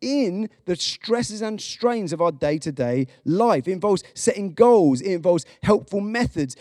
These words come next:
It involves strategizing even how we put this stuff into practice.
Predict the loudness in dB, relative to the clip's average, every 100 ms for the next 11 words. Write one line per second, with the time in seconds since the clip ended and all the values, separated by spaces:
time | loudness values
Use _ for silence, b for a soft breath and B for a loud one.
0 | B -4 0 0 0 -2 -6 -2 -2 2
1 | 2 4 4 4 4 0 0 0 0 -2
2 | -4 -4 -4 -8 -8 -10 -10 -12 -14 -12
3 | -12 -16 -20 -20 -20